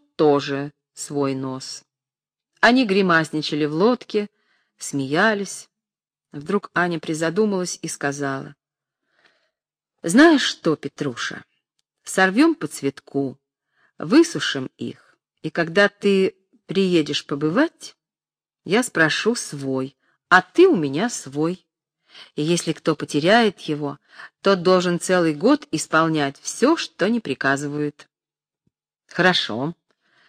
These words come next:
Спасибо", отвечал Петруша, взяв поданный ему цветок, и прибавил: "Я его в историю положу". Болтая, они не заметили, что стемнело. Аня первая пугливо сказала:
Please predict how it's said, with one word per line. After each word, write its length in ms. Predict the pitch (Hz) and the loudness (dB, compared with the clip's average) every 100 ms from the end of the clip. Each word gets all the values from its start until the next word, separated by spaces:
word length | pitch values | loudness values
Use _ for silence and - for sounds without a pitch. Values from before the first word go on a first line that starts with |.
| _ | _
Спасибо", 640 | - 294 311 - 185 202 208 - | -2 0 0 -2 0 -2 -2 -10
отвечал 400 | - 160 - 170 | -8 -4 -2 -4
Петруша, 460 | 156 143 196 - | -6 -2 -2 -2
взяв 260 | 151 160 170 | -4 -2 -4
поданный 420 | - 175 156 151 | -2 -4 -2 -4
ему 120 | 147 | -4
цветок, 480 | 143 143 139 247 247 - | -4 -8 -2 -2 0 -4
и 100 | 190 | -2
прибавил: 580 | 175 151 143 135 135 - _ _ _ _ _ | -2 -2 -2 -2 -8 -14 _ _ _ _ _
"Я 220 | 147 180 | -2 2
его 360 | 185 165 175 175 - _ _ | 2 4 2 0 -4 _ _
в 100 | 147 | -6
историю 460 | 160 - 180 165 143 | -6 0 2 4 2
положу". 480 | 131 127 123 - 143 _ _ _ _ _ _ _ _ _ _ _ _ _ _ - | -2 -6 -6 -10 -16 _ _ _ _ _ _ _ _ _ _ _ _ _ _ 0
Болтая, 580 | 175 214 214 240 233 226 | 6 6 6 2 2 2
они 220 | 180 196 | 0 2
не 100 | 196 | 0
заметили, 520 | 185 185 185 208 190 180 | 0 0 0 0 -2 -4
что 180 | - | -4
стемнело. 720 | 175 - 175 160 139 131 135 - _ _ _ _ _ _ | -8 -4 -2 0 -2 -4 -10 -18 _ _ _ _ _ _
Аня 280 | 202 214 208 | 4 6 2
первая 420 | 220 196 165 156 | 2 2 2 0
пугливо 380 | 165 151 170 160 | 0 -2 0 -2
сказала: 640 | - 160 156 147 135 | -2 -4 -2 -4 -4